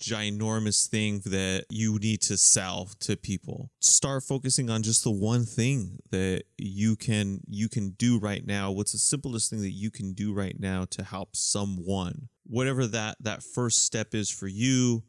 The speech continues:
is the thing that you need to focus on. So, so ask yourself, what is that first step?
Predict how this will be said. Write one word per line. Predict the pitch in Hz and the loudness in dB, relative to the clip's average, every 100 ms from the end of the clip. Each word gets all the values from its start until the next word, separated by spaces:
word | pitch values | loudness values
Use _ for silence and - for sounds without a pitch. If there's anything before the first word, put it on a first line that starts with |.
| - | -8
is | 117 117 101 | -2 0 0
the | |
thing | 104 120 104 | -2 0 0
that | 101 | -2
you | 107 | -2
need | 101 98 | -2 -4
to | 104 | -4
focus | 110 110 104 - | -4 -4 -4 -4
on. | 95 98 110 | -6 -12 -12
So, | - 110 107 | -4 -2 -2
so | - 127 117 | -2 -2 -2
ask | 113 131 131 | -4 -4 -4
yourself, | 110 - 95 - | -4 -4 -4 -2
what | 120 | 0
is | 127 | 0
that | 101 85 | -2 -4
first | 90 92 - | -8 -6 -6
step? | 98 92 | -6 -10